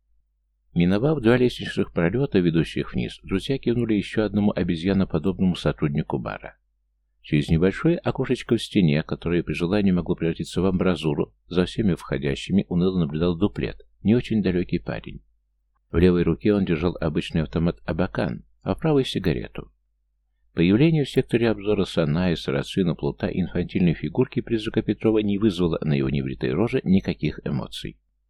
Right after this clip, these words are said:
В баре в эту пору обычно бывало многолюдно, но сегодня зал остался почти пуст.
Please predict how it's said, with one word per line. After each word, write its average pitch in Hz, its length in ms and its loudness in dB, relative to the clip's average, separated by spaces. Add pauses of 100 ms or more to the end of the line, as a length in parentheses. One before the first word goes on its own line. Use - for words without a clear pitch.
(560)
В 78 100 -2
баре 95 280 2
в 90 60 2
эту 82 200 0
пору 104 280 2
обычно 90 380 0
бывало 87 340 0
многолюдно, 92 600 0
но 76 120 -2
сегодня 73 340 -4
зал 113 260 -2
остался - 460 -6
почти - 340 -4
пуст. - 340 -8